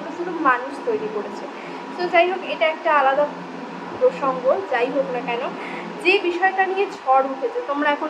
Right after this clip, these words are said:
ভাবছো আমি এতগুলো কথা বলছি, কী বিষয় নিয়ে ঝড় উঠেছে সোশ্যাল মিডিয়া প্ল্যাটফর্মে,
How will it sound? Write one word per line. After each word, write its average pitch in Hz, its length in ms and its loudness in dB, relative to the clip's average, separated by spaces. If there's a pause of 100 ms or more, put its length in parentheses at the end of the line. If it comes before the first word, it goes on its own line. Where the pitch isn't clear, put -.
ভাবছো 294 260 0
আমি 302 120 -2
এতগুলো 269 460 0
কথা 240 300 -2
বলছি, 247 400 -2 (400)
কী 349 120 8
বিষয় 311 380 2
নিয়ে 311 200 0 (120)
ঝড় 269 160 6
উঠেছে 285 480 2
সোশ্যাল 269 280 0
মিডিয়া 269 320 0
প্ল্যাটফর্মে, 269 500 -2